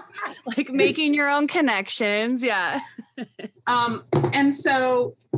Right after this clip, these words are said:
Speaker 3: yeah, that's the, that's the little me story of being a writer.
Speaker 1: Yeah.
Speaker 3: But if you wanna talk about the, the adult, uh,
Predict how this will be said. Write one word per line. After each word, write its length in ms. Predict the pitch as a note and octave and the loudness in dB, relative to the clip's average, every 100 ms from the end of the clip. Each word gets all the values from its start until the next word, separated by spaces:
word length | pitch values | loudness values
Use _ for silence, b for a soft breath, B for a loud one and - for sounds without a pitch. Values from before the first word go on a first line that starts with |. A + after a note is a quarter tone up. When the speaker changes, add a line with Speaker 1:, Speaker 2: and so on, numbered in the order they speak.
| - _ _ | -8 _ _
Speaker 3:
yeah, 280 | E4 C#4+ B3+ | -2 2 2
that's 420 | F4+ G4 B4 - - | 0 -2 0 -2 0
the, 380 | C4 A#3 G#3+ - _ | 0 0 0 -4 _
that's 380 | C#4 C4+ - - | -2 0 -4 -4
the 160 | A3+ | -6
little 340 | G#3+ A3 A3+ A#3 | -2 -2 -2 -2
me 400 | G3 D#3 C#3+ - | -2 -2 -4 -4
story 500 | - E3+ D3+ D3 - | -4 -2 -2 -4 -6
of 160 | D3+ | -8
being 220 | - D3+ C#3+ | -6 -6 -6
a 40 | |
writer. 240 | - A2 - | -8 -10 -10
Speaker 1:
Yeah. 180 | F3+ F#3+ | -12 -8
Speaker 3:
But 120 | A3 | -4
if 120 | C#4 | 0
you 100 | D#4+ | 0
wanna 180 | F#4+ G4 | 0 0
talk 220 | F4 B3 C4 | -2 -2 -2
about 320 | A3 F#3+ F#3+ - - | -2 -2 -4 -14 -8
the, 400 | F3 E3 D#3 D3 - _ _ | -2 0 0 -4 -10 _ _
the 300 | D#3 C#3 - - | -4 -4 -6 -6
adult, 520 | E3 E3 F#3 A#3 - _ _ _ _ _ - | -4 0 0 0 -4 _ _ _ _ _ -2
uh, 400 | D#3 C#3 C3+ | 0 2 0